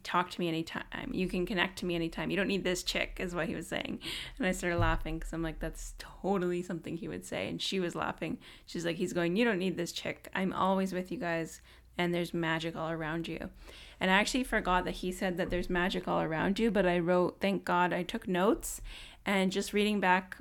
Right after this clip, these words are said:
um, reading my notes, I read that line, "There's magic all around you." And I'd like, "Oh, I love that." I just thought that was so cool. If I were to ever get a tattoo, I'm not really a tattoo girl, but if I were get, to get one, I think I would put that,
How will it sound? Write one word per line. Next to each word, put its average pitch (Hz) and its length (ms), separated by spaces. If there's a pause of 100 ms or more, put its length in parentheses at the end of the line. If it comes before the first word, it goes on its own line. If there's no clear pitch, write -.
(160)
um, 175 260
reading 180 240
my 196 120
notes, 180 440
I 180 240 (300)
read 180 260
that 175 160
line, 170 220
"There's 175 200
magic 170 380
all 170 140
around 170 380
you." 285 120
And 247 80
I'd 180 180
like, 170 320
"Oh, 180 220
I 170 140
love 180 320
that." - 340 (960)
I 180 100
just 165 180
thought - 180
that 185 100
was 180 140
so 180 200
cool. 165 300
If - 220
I 220 100
were 226 120
to - 140
ever 202 220
get 202 160
a 202 60
tattoo, 202 560
I'm 196 100
not 190 180
really 196 200
a 185 60
tattoo 190 440
girl, 214 300
but 185 200
if - 180
I 196 120
were 185 220
get, - 300
to - 100
get - 180
one, 254 180
I 254 120
think 185 220
I 185 60
would 180 180
put - 220
that, - 260